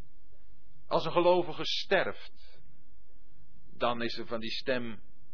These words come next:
met het bevelend roepen geen sprake. Dat is het dan niet. Er zijn veel christenen die dat denken. Dat ze naar de Heer gaan als ze sterven. Wel, in zeker opzicht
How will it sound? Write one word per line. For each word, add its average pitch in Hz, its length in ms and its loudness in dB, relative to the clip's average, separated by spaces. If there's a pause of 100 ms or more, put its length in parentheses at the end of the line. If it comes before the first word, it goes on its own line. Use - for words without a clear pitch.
(600)
met 113 140 -2
het 123 100 0
bevelend 127 420 2
roepen 120 200 -2
geen 117 160 -2
sprake. 202 600 0 (1200)
Dat - 160 -2
is 127 140 -2
het 131 120 -2
dan 127 140 -2
niet. 120 180 -2 (1300)
Er - 80 -4
zijn 113 120 -2
veel 123 100 2
christenen 139 320 0
die 131 100 -2
dat 120 120 0
denken. 151 440 0 (880)
Dat - 180 -2
ze 123 80 0
naar 117 140 4
de 113 80 0
Heer 175 280 4
gaan 185 420 0 (600)
als 156 180 2
ze - 60 0
sterven. 113 680 2 (1800)
Wel, 113 120 0
in 117 60 0
zeker 143 320 2
opzicht 117 520 0